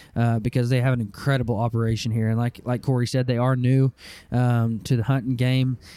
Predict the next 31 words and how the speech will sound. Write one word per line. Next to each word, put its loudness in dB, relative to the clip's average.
uh, 0
but -2
with -2
such -2
a -4
conservation 0
mindset, 0
I -6
promise -4
you 2
this, -2
you'll 0
be 0
seeing -4
some -10
giants -4
killed -2
off -6
here. -4
So, 0
uh, -2
go, -2
go 2
follow 2
Liberty 2
Ranch 0
on -2
Facebook 0
and 0
Instagram. 0
Um, 2